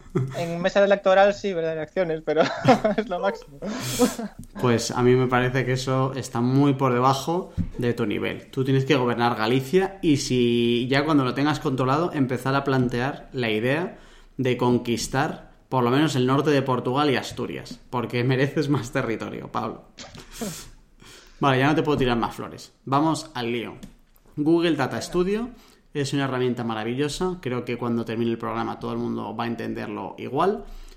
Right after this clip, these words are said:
Speaker 2: Eh, creo que es importante empezar desde el principio, pero sobre todo tenemos que dejar claro que Google Data Studio es mucho más que un Google Analytics bonito. Es decir, quiero que la gente tenga claro que eso puede funcionar para muchísimas cosas,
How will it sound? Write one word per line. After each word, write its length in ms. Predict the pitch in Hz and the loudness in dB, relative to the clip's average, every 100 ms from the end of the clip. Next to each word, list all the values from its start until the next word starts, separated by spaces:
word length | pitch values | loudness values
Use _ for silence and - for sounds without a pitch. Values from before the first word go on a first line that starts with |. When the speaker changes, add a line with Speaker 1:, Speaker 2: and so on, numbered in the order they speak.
| - | -12
Speaker 2:
Eh, 420 | 123 117 113 110 107 107 104 104 - | -6 -4 -2 -4 -6 -6 -8 -10 -18
creo 280 | - 143 143 | -4 0 2
que 480 | 147 139 135 135 127 | 2 2 2 0 -4
es 180 | 143 131 | -8 -4
importante 420 | 135 127 120 131 123 | -2 -2 -2 -2 -2
empezar 260 | 120 123 | -4 -4
desde 140 | 127 123 | -2 -4
el 80 | |
principio, 480 | 120 113 147 147 170 | -4 -4 -4 -2 -2
pero 140 | 143 123 | -2 -4
sobre 260 | 120 117 | -4 -4
todo 220 | 113 151 | -4 -4
tenemos 260 | 151 143 135 | -2 -2 -2
que 100 | 143 | -2
dejar 320 | 131 - 117 | -4 -4 -8
claro 340 | - 143 180 226 - - - - _ | -6 -6 -6 -8 -16 -20 -20 -20 _
que 100 | - | -4
Google 240 | 123 131 143 | 0 2 2
Data 220 | 143 127 | 2 -2
Studio 340 | - 151 156 | -4 -2 0
es 140 | 143 127 | 2 4
mucho 340 | 151 156 151 | 4 2 2
más 300 | 139 160 147 | 0 0 -4
que 120 | - | -4
un 160 | 127 139 | 0 2
Google 280 | 143 139 131 | 2 2 0
Analytics 460 | 120 131 135 135 | 0 -2 -2 -4
bonito. 440 | 120 113 110 80 - - | -4 -4 -4 -8 -16 -14
Es 100 | 135 | -10
decir, 380 | 120 117 120 104 | -6 -4 -6 -6
quiero 220 | 131 139 | -2 -2
que 160 | 135 135 | 0 0
la 140 | 131 | 0
gente 520 | - 131 131 143 151 151 - _ _ | -2 -4 -2 -2 -4 -8 -20 _ _
tenga 320 | 135 135 131 | -2 0 0
claro 340 | 127 135 156 | 0 0 -2
que 120 | - 123 | -2 -4
eso 240 | - 139 | -2 -4
puede 240 | 139 135 | -2 -2
funcionar 840 | 131 135 123 127 123 123 131 - - - - | -2 -2 -2 -2 -2 -2 -2 -8 -20 -18 -6
para 160 | 131 123 | -2 0
muchísimas 640 | 123 123 143 151 135 139 | -2 -2 0 2 2 0
cosas, 600 | 147 143 175 180 - | -4 -4 -4 -6 -10